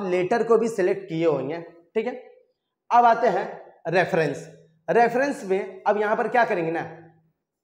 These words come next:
दोनों को मल्टीप्लाई करेंगे, equal to डी टू ई थ्री,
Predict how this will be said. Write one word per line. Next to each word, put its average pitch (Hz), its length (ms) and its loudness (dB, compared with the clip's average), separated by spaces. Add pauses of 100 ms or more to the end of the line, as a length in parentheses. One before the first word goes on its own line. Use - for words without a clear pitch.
दोनों 220 440 4
को 220 160 4
मल्टीप्लाई 208 460 2
करेंगे, 143 360 2 (140)
equal 233 320 2
to 165 200 -2 (1120)
डी 202 180 4
टू 190 180 2 (1800)
ई 214 100 2
थ्री, 175 280 -6